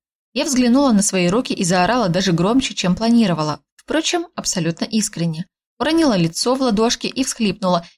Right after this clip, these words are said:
"Не смотри на меня, я страшная!" "Но Ири!" растерянно проговорил Вейл, пытаясь оторвать мои руки от лица.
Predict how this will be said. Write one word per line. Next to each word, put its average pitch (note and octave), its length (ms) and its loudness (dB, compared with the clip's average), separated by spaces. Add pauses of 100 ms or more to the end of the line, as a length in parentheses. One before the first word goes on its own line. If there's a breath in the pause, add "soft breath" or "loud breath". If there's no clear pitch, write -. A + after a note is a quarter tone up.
"Не E4+ 80 -4
смотри D4+ 360 0
на D4+ 80 4
меня, A3+ 400 4
я D#4 140 0
страшная!" B3 760 0 (540)
"Но F#3 300 2
Ири!" A#3+ 560 0 (240)
растерянно F3+ 480 0
проговорил F3 500 0
Вейл, A3+ 280 0
пытаясь F3 400 -4
оторвать F#3 460 -6
мои E3+ 140 2
руки E3+ 240 -2
от F3 120 -4
лица. F3+ 520 -2